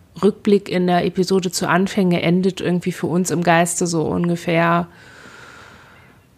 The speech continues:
hm, ja, schon so vor zehn Jahren, so zweitausendzwölf. Und da hatten wir ja, da waren wir betreut, da hatten wir, ähm,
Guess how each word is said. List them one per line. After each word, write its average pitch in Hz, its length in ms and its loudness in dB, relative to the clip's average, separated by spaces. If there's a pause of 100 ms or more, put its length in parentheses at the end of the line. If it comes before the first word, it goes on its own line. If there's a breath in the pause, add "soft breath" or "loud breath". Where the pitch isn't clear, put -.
(380)
hm, 185 220 -4 (120)
ja, 175 280 -2
schon 214 280 0
so 220 280 2
vor 208 320 0
zehn 214 240 2
Jahren, 226 420 2 (580)
so 220 320 -8
zweitausendzwölf. 190 1000 -2
Und 180 180 0
da 175 80 2
hatten 180 280 2
wir 175 140 2
ja, 170 340 0 (280)
da 180 240 2
waren 180 180 4
wir 180 100 0
betreut, 151 960 -2
da 170 680 0 (400)
hatten 180 360 -4
wir, 175 580 -4
ähm, 165 560 -4